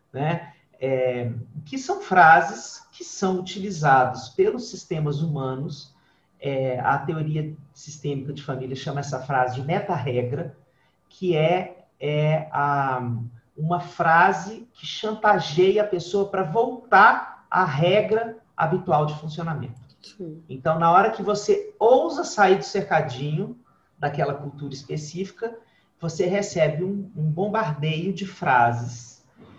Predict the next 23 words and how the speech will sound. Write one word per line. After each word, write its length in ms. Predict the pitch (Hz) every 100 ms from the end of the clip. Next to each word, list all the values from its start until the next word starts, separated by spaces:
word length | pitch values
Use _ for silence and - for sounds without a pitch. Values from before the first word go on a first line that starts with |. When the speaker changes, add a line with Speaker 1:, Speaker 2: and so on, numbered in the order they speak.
| _ _
Speaker 1:
que 160 | - 202
vão 520 | 147 151 151 196 208
te 120 | -
colocar, 1000 | - 196 202 202 - 147 123 110 110 - _ _ _ _ _ _
é, 760 | 139 139 135 131 127 117 - - _ _ _
ameaçado 680 | 151 160 160 - 185 175 151
de 100 | 151
perder 240 | 160 147
o 60 | 147
amor 240 | 139 131
das 180 | 131 131
pessoas, 1040 | - 175 - 151 147 143 135 131 127 - _ _ _ -
é, 340 | 139 143 139
se 200 | 131 -
sentindo 640 | 175 - 180 - 190 180 165
menor 600 | 185 180 151 151 147 -
que 120 | -
os 200 | 214 151
outros, 580 | 165 156 147 135 - -
qualquer 340 | 233 262 311
coisa 240 | - 185 165
nesse 260 | 156 151
sentido, 540 | - 220 - 202 196